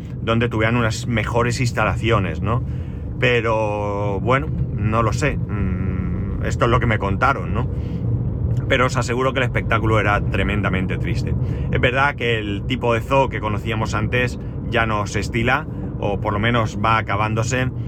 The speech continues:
Ahora tenemos espacios más abiertos. Aquí en Alicante, pues tenemos los Terra Natura, donde al menos los animales tienen un espacio más abierto.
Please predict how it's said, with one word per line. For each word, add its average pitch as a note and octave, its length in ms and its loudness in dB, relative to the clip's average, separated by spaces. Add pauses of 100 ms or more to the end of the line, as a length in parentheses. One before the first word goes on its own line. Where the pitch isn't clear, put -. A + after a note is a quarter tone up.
(120)
Ahora A2+ 160 2
tenemos A2+ 280 2
espacios A2+ 400 -2
más G#2 180 0
abiertos. A2 460 0
Aquí F#2 180 -2
en F#2+ 60 -2
Alicante, G2+ 640 0 (280)
pues G2+ 120 0
tenemos G2+ 300 2
los G2 220 0
Terra G#2 260 2
Natura, B2+ 560 2 (260)
donde G2 200 0
al F#2 80 2
menos A2 240 2
los G2+ 120 -2
animales G2+ 380 0
tienen G#2 420 0
un A2+ 120 0
espacio G#2 360 -2
más F2+ 200 -2
abierto. A#2+ 560 2